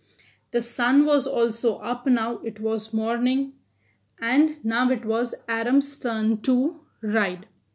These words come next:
the horse. So this is what we have done in the previous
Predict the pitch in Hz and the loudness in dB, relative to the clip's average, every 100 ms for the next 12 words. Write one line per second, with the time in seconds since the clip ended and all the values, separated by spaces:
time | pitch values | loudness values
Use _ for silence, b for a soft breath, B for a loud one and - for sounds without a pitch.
0 | _ _ _ _ _ _ _ _ 226 226 | _ _ _ _ _ _ _ _ -2 -2
1 | 196 196 190 - _ _ _ _ _ _ | -2 -4 -6 -16 _ _ _ _ _ _
2 | _ _ _ - 240 247 302 - _ 220 | _ _ _ -4 2 2 2 -6 _ -6
3 | 220 247 302 311 - 247 247 254 247 240 | -2 0 0 0 0 -4 -2 -2 0 0
4 | 202 226 226 214 208 - 220 196 233 311 | -2 -4 -2 -2 -4 -6 -4 0 0 0
5 | - | -4